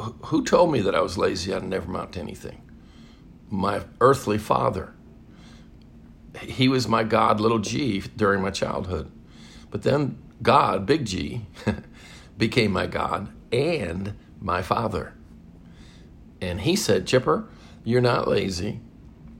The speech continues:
You're wired in a laid-back, relaxed way so that people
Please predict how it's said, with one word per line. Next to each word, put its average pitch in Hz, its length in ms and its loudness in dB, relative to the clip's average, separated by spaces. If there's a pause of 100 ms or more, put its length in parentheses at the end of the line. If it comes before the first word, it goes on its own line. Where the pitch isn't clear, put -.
(260)
You're 98 180 2
wired 110 380 6
in 107 140 4
a 95 240 -2
laid-back, 104 600 0
relaxed 98 480 -2
way 101 600 2 (800)
so - 280 4
that 90 220 0
people 104 580 -2